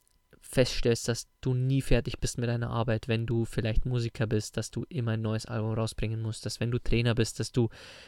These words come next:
immer wieder eine neue Situation hast, um deine Mannschaft zu motivieren. Egal, was du hier mitnimmst, du bildest dich mit diesen Punkten Erfolgreichen, um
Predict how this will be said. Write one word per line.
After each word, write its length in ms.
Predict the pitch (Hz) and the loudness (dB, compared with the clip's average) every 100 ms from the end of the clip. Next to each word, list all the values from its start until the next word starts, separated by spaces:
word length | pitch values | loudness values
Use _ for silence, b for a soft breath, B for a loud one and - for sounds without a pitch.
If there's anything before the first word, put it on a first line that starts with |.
| B - | B 0
immer 240 | 160 147 | 4 6
wieder 200 | 139 123 | 6 4
eine 140 | 123 | 2
neue 220 | 120 123 123 | 2 2 0
Situation 540 | 117 - 113 - 120 | 0 0 0 0 -2
hast, 160 | 113 - | -2 -2
um 80 | |
deine 180 | 113 110 | -2 0
Mannschaft 380 | 110 117 117 - | 2 0 -2 -6
zu 100 | - | -4
motivieren. 540 | 113 - 110 110 110 - B B B B B - | -4 -2 -2 0 0 -4 B B B B B 0
Egal, 360 | 123 131 135 | 2 4 4
was 160 | 156 - | 2 2
du 100 | 147 | 4
hier 140 | 135 | 4
mitnimmst, 580 | 131 - 127 147 - - _ _ _ - | 2 0 -6 -8 -12 -14 _ _ _ -2
du 280 | 127 120 - - | 2 2 -2 0
bildest 480 | 135 135 139 - - | 4 6 4 -2 -4
dich 280 | 135 143 - | -2 -2 -6
mit 200 | 131 - | -8 -2
diesen 200 | 127 123 | -2 4
Punkten 380 | - 127 127 131 | 4 4 0 -4
Erfolgreichen, 840 | 123 - 120 - 117 117 120 117 b b b b b | -4 2 2 2 -2 0 -4 -6 b b b b b
um 280 | - 113 | -4 -2